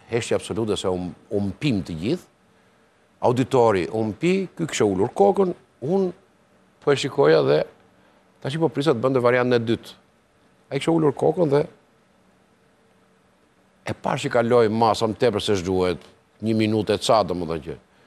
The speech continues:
E i them, "Kadri, po, bëjmë atë variantin e dytë." Ai pa ngritur kokën, pas e vetë me gisht.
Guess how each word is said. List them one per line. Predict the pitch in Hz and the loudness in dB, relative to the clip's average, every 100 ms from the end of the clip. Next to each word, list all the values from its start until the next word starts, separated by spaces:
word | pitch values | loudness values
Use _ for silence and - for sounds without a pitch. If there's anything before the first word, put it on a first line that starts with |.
| _ _ _ _ _ _ _ _ _ - | _ _ _ _ _ _ _ _ _ -4
E | 113 | -2
i | |
them, | 110 117 - - _ _ _ - | 0 -2 -4 -16 _ _ _ -8
"Kadri, | 120 135 143 | -2 0 0
po, | 107 - _ _ | -4 -10 _ _
bëjmë | 113 127 165 156 | -2 2 2 2
atë | |
variantin | 143 135 127 113 | 2 2 2 -2
e | 92 | -2
dytë." | 80 - - | -6 -8 -8
Ai | 104 113 | -4 -4
pa | - 175 180 | -4 -2 0
ngritur | 156 139 131 | 0 -2 -2
kokën, | 117 98 120 | 0 0 0
pas | 143 143 | 0 2
e | 139 | 2
vetë | 120 110 | 0 0
me | 107 | -2
gisht. | 92 82 - | -2 -6 -8